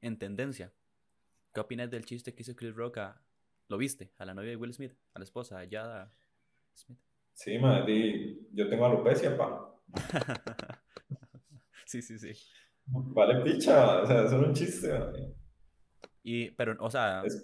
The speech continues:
Speaker 2: es, es peor la violencia, mae, digamos.
Speaker 1: O sea, sa-, ¿sos team Chris Rock?
Speaker 2: De, yo soy team sen-, o sea
Speaker 1: Team Pelonios.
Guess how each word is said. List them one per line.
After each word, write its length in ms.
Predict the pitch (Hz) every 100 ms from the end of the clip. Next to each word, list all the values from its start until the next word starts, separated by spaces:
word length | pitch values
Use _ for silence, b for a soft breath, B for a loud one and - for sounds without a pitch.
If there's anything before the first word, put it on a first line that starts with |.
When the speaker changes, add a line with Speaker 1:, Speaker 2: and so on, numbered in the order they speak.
| -
Speaker 2:
es, 280 | - - -
es 200 | 123 131
peor 220 | 139 147
la 80 | 151
violencia, 540 | 131 - 175 - 117
mae, 280 | 135 - 131
digamos. 600 | - 117 - - - - _ _ _ _
Speaker 1:
O 40 |
sea, 100 | 143
sa-, 260 | 127 123 127
¿sos 320 | - 127 -
team 300 | 143 156 156
Chris 220 | 131 139 139
Rock? 220 | 135 - _ _ _ _ _ _ - _ _ _ _ _ _ _ _ _ _ _ _ _ _ _ -
Speaker 2:
De, 260 | 151 139
yo 80 | 117
soy 200 | 147 143 156
team 680 | 160 165 165 160 156 151
sen-, 340 | - 151 135 107
o 120 | 120
sea 460 | 139 104 - 127 -
Speaker 1:
Team 140 | 151
Pelonios. 440 | 139 147 135 110